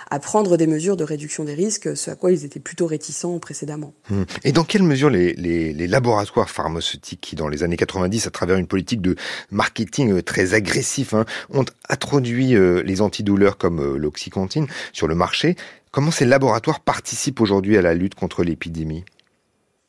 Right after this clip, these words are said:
Speaker 1: Alors ces laboratoires, et notamment Purdue Pharma, euh, ont été, euh, traduits en justice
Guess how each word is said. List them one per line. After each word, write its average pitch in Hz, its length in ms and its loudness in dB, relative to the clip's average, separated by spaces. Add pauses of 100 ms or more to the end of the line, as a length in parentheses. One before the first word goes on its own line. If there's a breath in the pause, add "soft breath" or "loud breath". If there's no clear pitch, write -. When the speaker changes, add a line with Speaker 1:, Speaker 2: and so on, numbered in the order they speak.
(680 loud breath)
Speaker 1:
Alors 156 160 -4
ces 220 140 6
laboratoires, 196 800 4
et 175 120 0
notamment 160 360 2
Purdue 160 340 0
Pharma, 175 640 2
euh, 160 460 0
ont 196 180 6
été, 208 540 4
euh, 156 180 2
traduits 180 360 4
en 180 60 4
justice 165 580 -2